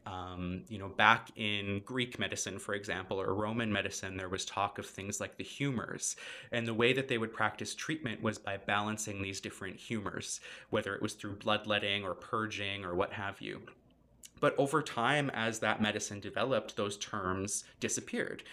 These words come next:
because new theories were created that replaced the old ones. So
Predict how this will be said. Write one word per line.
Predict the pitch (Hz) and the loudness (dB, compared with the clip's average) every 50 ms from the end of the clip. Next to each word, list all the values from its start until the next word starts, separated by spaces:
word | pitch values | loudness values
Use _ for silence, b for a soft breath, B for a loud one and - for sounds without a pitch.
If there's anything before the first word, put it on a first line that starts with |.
| B B B B B B | B B B B B B
because | 127 - 135 127 120 123 | -2 0 0 0 0 0
new | 120 113 120 127 | -2 0 0 0
theories | 123 123 - 117 113 113 113 113 113 - | -2 -2 -2 0 0 2 2 0 0 0
were | 113 107 | -2 -4
created | - - - 113 101 98 98 98 98 95 95 | -4 -4 -4 -2 -2 -2 -2 -4 -4 -6 -4
that | 104 - - | -6 -4 -4
replaced | 104 - - - 98 90 87 - - | -6 -6 -4 -6 -6 -4 -6 -8 -6
the | - 95 | -6 -2
old | - - 95 98 98 | 2 4 4 4 2
ones. | 98 104 - - - 107 - | 0 -6 -6 -4 -4 -6 -4
So | - - 107 92 90 95 | -4 -4 -2 0 0 -2